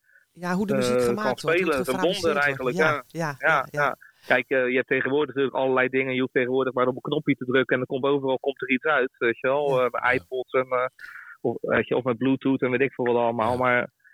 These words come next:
Speaker 2: ja, het was toen de tijd, eh, was het gewoon, eh, was het heel speciaal natuurlijk als iets automatisch, eh, ging, eh, eh, dat het, eh, gewoon dus aanging. En dat, ja, dat heb je met zo'n orgel natuurlijk heel erg. Alles gaat automatisch.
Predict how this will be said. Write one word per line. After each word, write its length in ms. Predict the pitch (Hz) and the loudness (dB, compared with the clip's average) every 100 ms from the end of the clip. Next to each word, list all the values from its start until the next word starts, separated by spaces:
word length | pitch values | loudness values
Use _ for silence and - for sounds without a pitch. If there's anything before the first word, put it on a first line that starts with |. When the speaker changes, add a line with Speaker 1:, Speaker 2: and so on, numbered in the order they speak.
| - _ - | -20 _ -2
Speaker 2:
ja, 120 | 135 | 2
het 100 | 131 | 2
was 120 | 139 | 0
toen 180 | - 175 | 0 0
de 80 | 160 | 0
tijd, 240 | 151 131 131 | 2 0 0
eh, 140 | 143 135 | 0 0
was 180 | 135 | -2
het 120 | 139 - | -4 -4
gewoon, 340 | 135 135 135 | 0 0 0
eh, 640 | 135 135 135 135 135 139 135 - | 0 2 2 2 0 0 -4 -6
was 180 | 127 135 | -4 -4
het 120 | 139 | -2
heel 200 | 139 160 | 0 0
speciaal 540 | - 147 143 170 170 165 | 0 -2 0 0 0 0
natuurlijk 420 | 147 151 139 131 | -2 0 0 2
als 160 | 131 | 0
iets 160 | 143 - | 0 0
automatisch, 720 | 143 139 143 151 151 147 - | 0 0 0 0 0 -2 -2
eh, 120 | 139 131 101 | 0 2 2
ging, 460 | 127 - 135 135 135 | 0 0 0 0 0
eh, 220 | 131 131 | 0 0
eh, 60 | - _ - - - | -2 _ -10 -10 -10
dat 140 | - 127 | -8 -8
het, 120 | 127 - | -6 0
eh, 160 | 135 127 | 0 2
gewoon 220 | 131 131 | 0 0
dus 100 | 127 | -2
aanging. 540 | 139 165 165 127 110 | 0 0 2 0 -2
En 60 | 110 | -4
dat, 140 | 110 - _ _ - - _ _ _ - | -8 -10 _ _ -20 -20 _ _ _ -2
ja, 60 | 120 | -2
dat 120 | 110 | 0
heb 120 | 120 | 0
je 60 | 123 | 0
met 140 | 120 | -2
zo'n 100 | - 127 | -2 0
orgel 200 | 143 131 | 0 0
natuurlijk 300 | 123 117 131 | 0 -2 0
heel 220 | 127 117 | 0 0
erg. 260 | 147 147 123 | 0 0 0
Alles 260 | 135 135 | -2 0
gaat 120 | 123 | 0
automatisch. 680 | 120 120 123 139 156 - 120 | 0 0 0 0 0 -2 -4